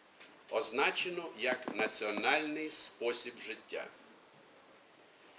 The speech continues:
Поняття "нація" з'явилося в результаті, е, формування нації як соціальних формацій з державною структурою,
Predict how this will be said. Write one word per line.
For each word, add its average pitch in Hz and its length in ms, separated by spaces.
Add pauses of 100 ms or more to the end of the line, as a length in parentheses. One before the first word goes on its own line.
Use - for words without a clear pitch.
(140)
Поняття 185 440
"нація" 160 680
з'явилося 156 560
в 135 40
результаті, 147 720 (180)
е, 110 340
формування 143 580
нації 143 440
як 135 180
соціальних 143 680
формацій 117 600 (560)
з - 100
державною 143 680
структурою, 87 880